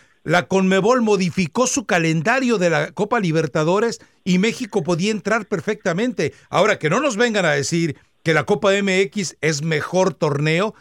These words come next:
que la Copa Libertadores de América. Es una farsa, todo es una mentira. Pero, y lo de la Copa América, bueno, pues eso fue mucho más sencillo. Simplemente, eh, no queremos participar porque tenemos que darle prioridad a la Copa Oro y se bajaron del, del,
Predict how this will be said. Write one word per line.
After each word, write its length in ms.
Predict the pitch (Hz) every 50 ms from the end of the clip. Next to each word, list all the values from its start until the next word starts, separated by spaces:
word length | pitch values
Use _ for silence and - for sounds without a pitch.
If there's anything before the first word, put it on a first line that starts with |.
| _ _ _
que 100 | - 139
la 80 | 135 131
Copa 240 | - 180 165 196 165
Libertadores 640 | 147 135 135 127 113 - 135 131 147 165 170 147
de 80 | 131 127
América. 400 | 131 170 180 165 127 - 113 - _ _ -
Es 80 | - -
una 180 | 247 247 180
farsa, 480 | - - 180 214 254 220 - - 143 123
todo 160 | - 170 208
es 140 | 208 - 220
una 120 | 226 233
mentira. 540 | 214 175 147 123 - 180 214 226 202 143 - - _ _ _
Pero, 300 | - 143 139 131 131 139 - _
y 120 | - 151 160
lo 120 | 170 175
de 80 | 170 170
la 80 | 165
Copa 180 | 165 196 190 240
América, 320 | 220 196 208 233 233 247
bueno, 240 | 240 220 226 233 226
pues 140 | - 170 135
eso 180 | 190 185 180 151
fue 140 | 185 208
mucho 240 | 196 196 151 - 139
más 120 | 151 175 156
sencillo. 480 | 180 165 - - 233 220 196 180 135 - _ _ _ _ _
Simplemente, 720 | - - 208 185 202 185 180 208 185 160 214 196 185 180 -
eh, 360 | 151 139 143 143 139 143 143 135
no 160 | 160 196 -
queremos 300 | - 185 185 180 180 -
participar 560 | - 165 143 - 151 135 160 160 185 190 -
porque 160 | - 180 147 143
tenemos 260 | 151 151 165 165 -
que 120 | - 160
darle 180 | 165 165 165 170
prioridad 320 | - 156 139 131 143 147
a 40 | 156
la 80 | 165 -
Copa 280 | - 180 147 - 202
Oro 300 | 185 151 135 135 165 170 - _ _ _ _ _ -
y 80 | 240
se 100 | - 214
bajaron 400 | 202 170 147 - 151 175 196 190
del, 160 | 180 165 143 - - 143 135
del, 540 | 143 147 139 139 135 135 131 127 123 127